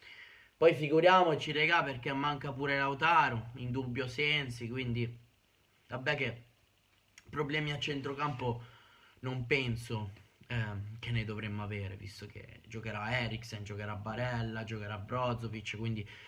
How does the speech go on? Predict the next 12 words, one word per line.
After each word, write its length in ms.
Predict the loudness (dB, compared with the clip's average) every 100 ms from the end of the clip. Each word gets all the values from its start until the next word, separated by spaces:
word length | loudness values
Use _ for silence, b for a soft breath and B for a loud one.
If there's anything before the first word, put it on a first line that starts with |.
| B
hanno 160 | -4 -2
praticamente 680 | 0 -2 0 -2 -2 -2
quasi 240 | -2 -2 -4
recuperato 540 | -4 -2 -2 -2 -4
tutti. 360 | -2 -2 -2 -2
L'unica 400 | 0 -2 -2 -4
pecca 400 | -2 -4 -4 -4
è, 160 | -4
è 80 | -4
Lautaro 420 | -4 -4 -2 -2
Martinez 680 | 0 0 0 -2 0 -4 -4 -6 B B B
espulso 880 | 0 0 -2 -2 -2 -2 -4 -6